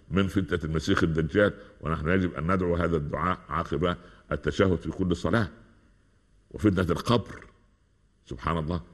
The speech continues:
لأن يثبت الله الذين آمنوا بالقول الثابت في الحياة الدنيا وفي الآخرة، ويضل الله الظالمين ويفعل الله ما يشاء. قال رب، قال رب العباد: "نحن أولى-، عن ال-، على لسان الملائكة: 'نحن أولياؤكم في الحياة الدنيا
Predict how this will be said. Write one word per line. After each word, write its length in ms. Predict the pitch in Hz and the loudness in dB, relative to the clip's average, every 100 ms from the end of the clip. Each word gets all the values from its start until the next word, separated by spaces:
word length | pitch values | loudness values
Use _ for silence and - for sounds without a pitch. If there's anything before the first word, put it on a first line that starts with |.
| - _ - | -20 _ -8
لأن 240 | 65 76 | -4 -2
يثبت 480 | 69 80 90 80 78 | -2 2 2 2 0
الله 320 | 80 92 90 | 2 4 4
الذين 360 | 76 76 78 78 | 2 0 0 -2
آمنوا 400 | 73 90 92 85 | -2 0 0 0
بالقول 360 | 78 - 78 73 | -2 -2 -2 -2
الثابت 440 | - 95 85 78 | 2 4 4 -2
في 60 | 76 | -6
الحياة 320 | - 73 82 | 0 2 2
الدنيا 400 | 78 76 92 90 | 0 -2 0 2
وفي 180 | 80 76 | 0 -2
الآخرة، 460 | 69 65 - 90 85 | -2 -4 0 4 4
ويضل 360 | 80 90 85 | 4 2 2
الله 240 | 82 87 82 | 2 2 2
الظالمين 520 | 76 80 78 90 92 - - - | 0 0 0 0 -2 -4 -18 -4
ويفعل 360 | 78 76 80 92 | -2 -2 0 0
الله 460 | 82 92 92 92 - - - | 2 0 0 -2 -6 -18 -4
ما 200 | 78 78 | 0 0
يشاء. 440 | - 113 107 - - - _ - | 2 4 4 0 -18 -20 _ -4
قال 140 | 80 | 0
رب، 260 | 82 82 78 - - _ | 2 2 0 -10 -20 _
قال 140 | 82 90 | 2 4
رب 240 | 90 80 | 4 2
العباد: 440 | 76 76 98 87 | 0 2 2 2
"نحن 180 | 80 80 | -2 -4
أولى-، 440 | 73 80 76 69 64 | -2 -2 -2 -2 -4
عن 160 | 71 | -4
ال-، 340 | 73 76 67 57 | -4 -6 -8 -6
على 280 | 69 69 69 67 | -2 -2 -4 -4
لسان 240 | 92 85 | 0 0
الملائكة: 400 | 73 80 87 80 | 2 2 2 2
'نحن 200 | 78 76 | -2 -4
أولياؤكم 1000 | 73 78 76 85 101 104 104 98 101 98 | -2 0 2 4 6 6 4 2 0 -2
في 120 | 87 | -4
الحياة 320 | - 80 90 87 | -6 -2 0 0
الدنيا 420 | 82 92 95 | -2 -2 0